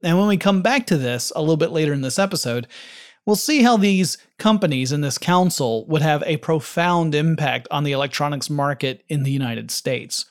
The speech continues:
Anyway, also in nineteen fifty-six, Konosuke held his own meeting within Matsushita, and he laid out an ambitious five-year plan.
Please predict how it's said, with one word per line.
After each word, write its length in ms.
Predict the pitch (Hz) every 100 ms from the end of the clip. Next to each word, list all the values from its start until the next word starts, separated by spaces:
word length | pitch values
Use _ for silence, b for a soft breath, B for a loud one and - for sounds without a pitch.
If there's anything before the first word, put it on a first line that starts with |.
| _ _ _ _ -
Anyway, 460 | 247 226 170 156 B B B
also 340 | 190 202 220
in 100 | 202
nineteen 360 | 180 180 185 185
fifty-six, 560 | - 165 170 - 165 B B B
Konosuke 800 | - 226 214 - 196 180 180 170 -
held 300 | 165 165 143
his 200 | 160 151
own 360 | 185 180 185
meeting 380 | 170 156 151 147
within 540 | 147 147 151 151 151 -
Matsushita, 840 | 175 147 - 151 - 143 127 160 - B B B -
and 160 | 165
he 100 | 180
laid 280 | 185 226 233
out 260 | 196 190 180
an 140 | 160
ambitious 640 | 147 143 147 160 170 147
five-year 560 | - 147 143 139 135 131
plan. 600 | 123 - 131 - - -